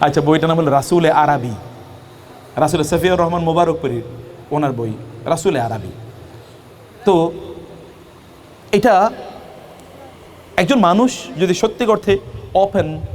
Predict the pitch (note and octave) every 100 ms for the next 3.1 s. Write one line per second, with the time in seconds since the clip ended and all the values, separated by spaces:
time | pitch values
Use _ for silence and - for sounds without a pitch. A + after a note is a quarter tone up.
0 | - D3 E3 F3 C#3 B2+ C3+ B2+ B2+ B2+
1 | A#2 A2+ A2 A2 - - - - - -
2 | - D#3 D#3+ D#3+ - - - - - E3+
3 | E3